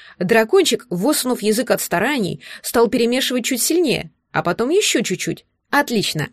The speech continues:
а я пока могу заняться всем остальным. Отмерить нужное количество молока, растительное масло,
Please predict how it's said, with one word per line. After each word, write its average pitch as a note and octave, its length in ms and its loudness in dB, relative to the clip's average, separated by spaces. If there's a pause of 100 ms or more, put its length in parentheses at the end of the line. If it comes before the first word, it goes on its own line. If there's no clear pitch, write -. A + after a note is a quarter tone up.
а F#3 100 2
я E4 160 4
пока - 220 0
могу B3+ 220 0
заняться A3+ 420 -2
всем G3 240 0
остальным. F#3+ 640 -2 (340)
Отмерить C4+ 600 0
нужное G#3+ 400 2
количество F3+ 500 0
молока, E3 480 0
растительное G#3 640 -2
масло, A#3 460 -2